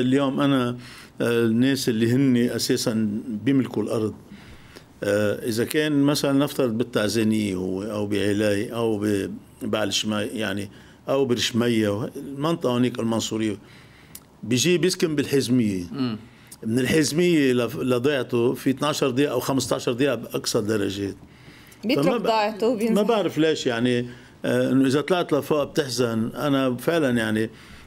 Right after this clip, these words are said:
Speaker 1: حزنت كتير وقت اللي بتشوف فلل وقصور وفلل وقصور
Speaker 3: متروكة.
Speaker 1: من ل-،
Speaker 2: لبنانية.
Speaker 1: ل-، ل-، لأجنبية،
Speaker 3: مم.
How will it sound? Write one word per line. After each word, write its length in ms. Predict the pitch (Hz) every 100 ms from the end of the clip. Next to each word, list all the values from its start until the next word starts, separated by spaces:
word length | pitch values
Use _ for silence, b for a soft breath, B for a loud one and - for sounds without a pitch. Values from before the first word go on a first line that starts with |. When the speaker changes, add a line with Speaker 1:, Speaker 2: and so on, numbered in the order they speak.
| -
Speaker 1:
حزنت 440 | 113 117 143 151 120
كتير 360 | - 147 147
وقت 220 | 131 117
اللي 140 | 131 117
بتشوف 440 | - 143 123 - B B B - - -
فلل 340 | 123 156 131 113
وقصور 640 | 131 127 - 147 135 117
وفلل 480 | 110 113 151 127 117
وقصور 580 | 135 208 143 143 151 165
Speaker 3:
متروكة. 180 | 180 -
Speaker 1:
من 180 | 131 147
ل-، 800 | 151 135 123 117 110 113 104 107
Speaker 2:
لبنانية. 360 | 135 123 120 123
Speaker 1:
ل-، 40 |
ل-، 260 | 123 123 131
لأجنبية، 600 | 127 123 123 120 127 135
Speaker 3:
مم. 120 | 208